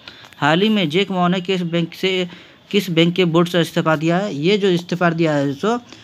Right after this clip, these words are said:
सॉफ्ट बैंक से। किस बैंक से इस्तीफा दिया है? सॉफ्ट बैंक से इस्तीफा दिया है।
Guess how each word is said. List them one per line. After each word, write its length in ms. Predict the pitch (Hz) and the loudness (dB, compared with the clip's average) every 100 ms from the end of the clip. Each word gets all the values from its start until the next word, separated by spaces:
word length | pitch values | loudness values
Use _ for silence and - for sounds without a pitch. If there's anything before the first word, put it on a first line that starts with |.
| - - | -20 -2
सॉफ्ट 260 | 185 185 170 | 0 0 0
बैंक 300 | 143 135 127 | 0 0 -2
से। 240 | 127 113 - - | -8 -10 -16 -6
किस 180 | 208 185 | -6 -2
बैंक 220 | 180 180 | 0 0
से 60 | 180 | 0
इस्तीफा 300 | 175 185 185 | -2 2 2
दिया 260 | 180 202 | 4 2
है? 80 | 240 | 0
सॉफ्ट 320 | - 165 165 | -2 -4 -2
बैंक 260 | 156 170 175 | -4 -2 -2
से 100 | 190 | -4
इस्तीफा 340 | 180 175 180 | -4 0 0
दिया 260 | 175 190 208 | 0 2 2
है। 380 | 262 - - | 2 -4 -20